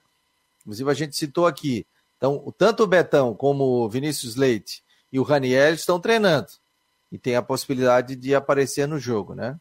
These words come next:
É, o Guido Guilherme, Newton Rodrigues, é, o Ale-, Alexandre Dias de Oliveira, é, tá dizendo que acho que o Bessan é baixo,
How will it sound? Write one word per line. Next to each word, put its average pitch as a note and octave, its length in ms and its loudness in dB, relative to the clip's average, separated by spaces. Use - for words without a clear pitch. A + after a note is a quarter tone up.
É, A2 340 0
o C3 600 2
Guido F#3+ 280 0
Guilherme, D3+ 680 2
Newton F#3 500 -2
Rodrigues, C3+ 1300 -4
é, G#2+ 600 2
o A2+ 120 0
Ale-, C3+ 340 0
Alexandre B2+ 1800 -4
Dias C#3 720 0
de A#2+ 140 -2
Oliveira, C3 1000 2
é, G2+ 300 -6
tá A#2 140 -4
dizendo C3+ 240 -6
que D3 100 -2
acho C#3+ 320 -2
que - 120 -4
o C#3 40 -2
Bessan B2+ 380 0
é C#3+ 100 2
baixo, A#2+ 880 -2